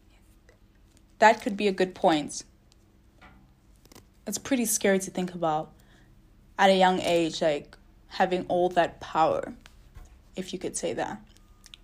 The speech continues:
But yeah, especially now with fame and TikTok and kids becoming famous then, like, how is it, how do you think they would handle it, right?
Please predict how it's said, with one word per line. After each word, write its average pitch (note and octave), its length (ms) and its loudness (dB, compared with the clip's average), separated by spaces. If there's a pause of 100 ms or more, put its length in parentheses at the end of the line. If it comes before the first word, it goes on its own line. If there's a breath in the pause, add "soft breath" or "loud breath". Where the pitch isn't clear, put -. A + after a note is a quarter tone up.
But A3 100 0
yeah, F3 300 6 (1700 loud breath)
especially A3+ 420 4
now G3 340 10
with F#3 220 4
fame F#3 360 4
and F3 160 -2
TikTok F#3 540 2
and E3 140 -2 (260 loud breath)
kids G3+ 260 2
becoming F#3 380 -2
famous F3+ 560 -2 (500 soft breath)
then, F#3+ 560 4 (880 soft breath)
like, F3+ 280 6
how A#3+ 340 8
is C4+ 220 4
it, F#3 100 4
how G#3+ 240 4
do B3 80 0
you A#3+ 140 2
think G3 640 2 (320)
they F#3 100 4
would F3+ 140 2
handle F3+ 420 0
it, D3+ 160 -4 (340)
right? F3+ 380 2